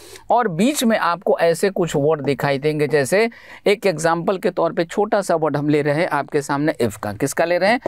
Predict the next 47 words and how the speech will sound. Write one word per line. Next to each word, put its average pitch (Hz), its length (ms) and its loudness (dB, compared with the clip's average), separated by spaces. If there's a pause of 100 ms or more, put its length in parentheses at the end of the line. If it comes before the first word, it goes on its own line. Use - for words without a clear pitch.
(260)
if 135 160 0
को 120 120 -2
ले 135 140 2
रहे 147 120 0
हैं। 151 80 -2 (400)
अब 190 140 0
जरा 214 180 2
ध्यान 190 280 0
दीजिएगा, 139 560 0 (280)
ये 202 140 2
सेंटेंस 208 440 0
के 208 100 0
बिगिनिंग 180 380 0
में 208 100 2
आएगा 202 240 0
तो 202 120 0
इसके 190 240 0
बाद 170 240 0
ये 143 80 0
दोनों 143 260 2
सेंटेंस 175 440 0
आ 175 80 2
जाएंगे 180 260 2
फ्यूचर 175 360 2
इंडिफरेंट 175 420 -2
के। 190 180 0 (380)
यदि 254 220 4
ये 240 140 4
बीच 226 280 0
में 214 120 2
आएगा 208 260 0
तो 202 140 0
इसके 180 240 0
पहले 147 300 0
एक 196 100 -2
फ्यूचर 190 280 2
का 196 160 0
सेंटेंस 190 480 -2
होगा, 190 160 2
इसके 160 260 -2
बाद 120 280 -4
में 156 120 0
एक 147 80 -2
फ्यूचर 151 340 -2
का 151 140 -2
सेंटेंस 151 480 -2
होगा, 160 220 0